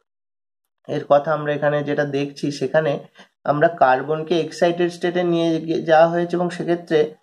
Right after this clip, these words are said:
state of hybridization তো এসপি থ্রি এবং সেক্ষেত্রে একটা এসের সঙ্গে অর্থাৎ টু এস এর সঙ্গে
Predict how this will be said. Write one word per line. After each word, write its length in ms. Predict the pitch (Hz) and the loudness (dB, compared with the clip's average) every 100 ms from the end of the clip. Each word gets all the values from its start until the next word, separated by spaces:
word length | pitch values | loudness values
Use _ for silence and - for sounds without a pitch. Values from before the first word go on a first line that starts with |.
| _ _ | _ _
state 260 | - 151 147 | -6 -2 0
of 140 | 175 170 | 0 2
hybridization 920 | 160 160 165 170 165 165 175 175 175 - - 147 | 0 2 2 2 2 2 2 2 -2 -8 -12 -2
তো 100 | 165 | 2
এসপি 360 | 156 151 - 160 | 2 0 -4 -4
থ্রি 260 | - 165 | -2 0
এবং 200 | 156 160 | 2 0
সেক্ষেত্রে 460 | 160 - 156 156 156 | 0 -2 -2 0 4
একটা 360 | 139 139 - 151 | 4 2 -2 -2
এসের 220 | 151 160 | 0 -4
সঙ্গে 280 | 160 170 160 | -2 2 2
অর্থাৎ 380 | 147 156 151 - | 0 -6 -8 -8
টু 140 | 139 | -4
এস 200 | 147 147 | -2 -2
এর 60 | 165 | -4
সঙ্গে 480 | - 170 170 262 | 2 0 2 0